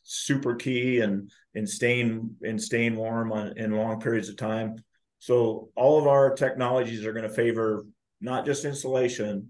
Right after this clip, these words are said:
but breathability and insulation and windproofness at the same time. It's a really hard combination to beat, uh, or to deliver on and to beat, but, uh,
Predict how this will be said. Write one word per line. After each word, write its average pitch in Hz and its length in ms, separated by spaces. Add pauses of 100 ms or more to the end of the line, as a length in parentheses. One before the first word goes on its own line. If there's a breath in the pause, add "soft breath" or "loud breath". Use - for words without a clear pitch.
but 107 260
breathability 110 920 (140)
and 110 460
insulation 95 800 (260)
and 139 220
windproofness 131 640
at 101 80
the - 60
same 110 260
time. 107 260
It's - 140
a 107 40
really 143 200
hard 131 200
combination 113 460
to 95 60
beat, 120 260 (680 soft breath)
uh, 107 200
or 113 240
to 107 120
deliver 117 380
on 107 340 (240)
and 117 180
to 98 60
beat, 117 360
but, 107 320 (600)
uh, 107 360